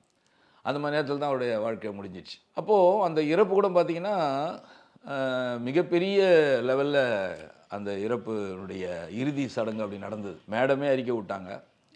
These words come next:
ஜெயலலிதா மேடமே அறிக்கை விட்டாங்க, பேப்பர்லலாம் வந்திருக்கு, அந்த கட்டிங்ஸ்லாம் இருக்கு, பேப்பர்லாம் வந்திருக்கு, அறிக்கை விட்டாங்க. "கழகத்தினுடைய ஒரு பிரச்சார தூண் சாஞ்சிடுச்சு" அப்படின்னு அந்த அம்மா வார்த்தை ஒண்ணு சொல்லியிருக்காங்க.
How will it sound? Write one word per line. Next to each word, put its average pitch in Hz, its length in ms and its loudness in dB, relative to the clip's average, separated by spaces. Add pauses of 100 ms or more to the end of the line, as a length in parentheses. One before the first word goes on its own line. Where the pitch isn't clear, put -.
(100)
ஜெயலலிதா 107 360 -4
மேடமே 104 440 -8
அறிக்கை 95 280 -10
விட்டாங்க, 92 440 -12
பேப்பர்லலாம் 101 500 -6
வந்திருக்கு, 95 420 -10
அந்த 117 120 -8
கட்டிங்ஸ்லாம் 139 480 -4
இருக்கு, 117 280 -6
பேப்பர்லாம் 107 400 -8
வந்திருக்கு, 104 500 -12 (520)
அறிக்கை 107 300 -4
விட்டாங்க. 98 540 -10 (240)
"கழகத்தினுடைய 101 920 -4 (760)
ஒரு 101 240 -6
பிரச்சார 110 500 -2
தூண் 117 420 -8 (600)
சாஞ்சிடுச்சு" 98 640 -6
அப்படின்னு 101 440 -8
அந்த 98 180 -12
அம்மா 98 160 -10
வார்த்தை 98 360 -8
ஒண்ணு 90 260 -12
சொல்லியிருக்காங்க. 90 640 -12